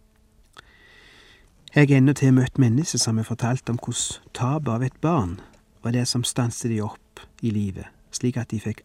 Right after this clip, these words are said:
øye på Gud. De sa ikke at tapet var godt,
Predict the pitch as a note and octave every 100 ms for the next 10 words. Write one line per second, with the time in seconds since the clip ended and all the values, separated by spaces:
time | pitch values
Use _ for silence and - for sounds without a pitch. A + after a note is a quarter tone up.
0 | - G#2+ A2 - F#2+ F#2+ D#2 - - _
1 | _ _ _ _ _ - _ - - -
2 | _ - A#2 B2+ A2 G#2+ G2 - - G#2
3 | C#3 C3 C3 C#3+ - - - -